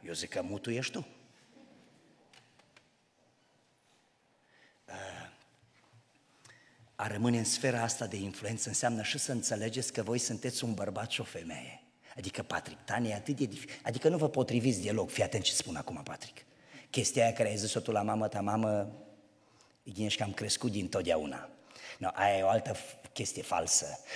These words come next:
Odată nu vă potriviți că sunteți de pe planete diferite, adică unul e bărbat și aia altă e femeie. Și tocmai asta e minunea, că Dumnezeu ia, zice,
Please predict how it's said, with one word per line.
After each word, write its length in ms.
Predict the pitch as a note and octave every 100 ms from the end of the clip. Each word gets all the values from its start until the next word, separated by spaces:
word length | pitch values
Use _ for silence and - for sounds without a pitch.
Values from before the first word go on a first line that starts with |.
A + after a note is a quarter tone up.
| -
Odată 240 | C#3 E3 F3
nu 100 | F3
vă 120 | E3
potriviți 580 | D3+ C#3+ B2 A#2+ F3+ -
că 80 |
sunteți 220 | E3 F3 D#3
de 80 |
pe 100 | D3+
planete 380 | D#3+ E3 G3 F#3+
diferite, 460 | E3+ - G3 F3 A#2
adică 220 | A2 D3
unul 140 | D3
e 40 | C3+
bărbat 340 | A#2 A2+ E3+
și 80 | -
aia 100 | D#3+
altă 140 | D3+
e 40 | C#3+
femeie. 500 | - A2+ D#2 C#2 - - - _ _ _ _ _ _ - - -
Și 180 | - A2+
tocmai 280 | C#3 C3 B2
asta 200 | C3 D3+
e 40 |
minunea, 480 | C3 A#2+ C3 A2+ G2
că 120 | -
Dumnezeu 540 | A2 A2 G#2+ G2 C3 A#2+
ia, 300 | G#2+ G2+ B2
zice, 380 | A#2+ B2+ C3